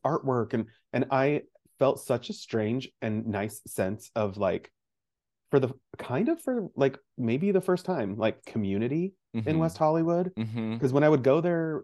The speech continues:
Speaker 1: when I was younger, it was always, like, this judgy, bitchy, kinda nitpicky plate. And, like,
Speaker 2: Yeah.
Speaker 1: this time I was like, "Wow, there's, like, a community of artists here that I never," you know,
Speaker 2: Yeah.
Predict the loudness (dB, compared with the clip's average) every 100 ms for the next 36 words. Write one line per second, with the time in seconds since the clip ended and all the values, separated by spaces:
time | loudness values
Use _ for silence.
0 | -6 -2 0 -2 -2 -2 0 2 2 2
1 | 2 2 2 0 -2 -6 -6 0 0 0
2 | -2 0 -2 -6 _ _ -12 0 0 0
3 | -4 0 2 2 0 -8 _ -6 -2 2
4 | 2 2 0 -2 -6 -2 -4 -2 -2 2
5 | 2 2 2 2 0 -2 -6 -4 -2 0
6 | 2 4 4 4 0 0 2 0 0 0
7 | -2 -4 -4 -2 2 2 2 2 4 2
8 | -2 -2 0 2 0 0 -2 -2 -4 -8
9 | _ _ _ _ 4 4